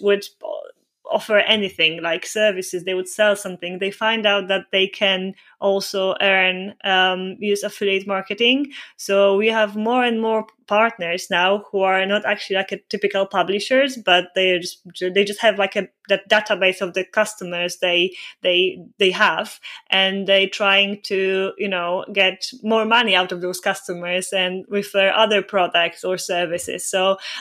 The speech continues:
I don't think it's old school. It's just changing, and the, the people will find a new way, um, because affiliate, what is affiliate marketing? Market, marketing. It's just basically referring some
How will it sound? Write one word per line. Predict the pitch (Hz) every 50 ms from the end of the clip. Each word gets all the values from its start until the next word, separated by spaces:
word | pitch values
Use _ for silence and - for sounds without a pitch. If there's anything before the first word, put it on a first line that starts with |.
| - -
I | - 202 208 214
don't | 226 247 247 247
think | 277 269 262 254
it's | 247 254 -
old | - 202 208 220 220 220
school. | - - - 285 311 320 311
It's | - - 214 196 202
just | - 202 208 202 - - - -
changing, | - 226 208 202 202 202 196 220 240 254 277 302 320 311 - - - - - -
and | - 190 190 196 196 202
the, | 202 196 - -
the | 202 202
people | 208 262 254 254 262 247
will | 233 233 233 247
find | 254 - 247 240 247 254 233
a | 214 208
new | 208 208 208 202
way, | 190 196 202 202 185 170 170 180 202 - - - - - -
um, | - 190 185 185 185 185 185 185 185 190 190 190 185 185 185 -
because | - 202 202 226 233
affiliate, | 233 233 - 269 262 247 220 220 - - 220
what | - 247 254 240
is | 233 -
affiliate | 220 220 - 262 254 233 196
marketing? | 165 165 160 -
Market, | 175 160 - - 202
marketing. | 202 196 190 196 196 - 170 165
It's | 175 202 196
just | - 214 208 208 -
basically | 226 220 220 - 208 233 226 220 190 208
referring | 214 220 220 - 226 214 208 208 208 208
some | 208 - 208 196 196 196